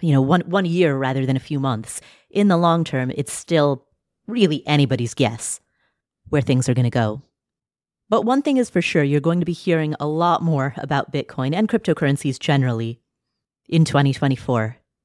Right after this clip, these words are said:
after a couple of years of not hearing about it other than in the context of Sam Bankman-Fried.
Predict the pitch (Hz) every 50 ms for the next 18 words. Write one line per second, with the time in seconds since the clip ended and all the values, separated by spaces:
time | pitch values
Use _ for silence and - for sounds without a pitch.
0 | _ _ - - 147 156 - - 156 139 139 139 139 - _ _ _ _ _ _
1 | _ _ _ _ _ - - - - 214 - 202 190 156 147 151 170 175 165 156
2 | 139 - 147 127 170 170 185 190 175 - - 160 147 139 139 147 139 135 123 127
3 | 135 139 - 151 156 151 151 131 143 139 139 135 139 - - 139 135 - 139 120
4 | - - 135 120 - 143 131 131 131 131 127 127 - 131 120 - - 135 120 110
5 | 110 113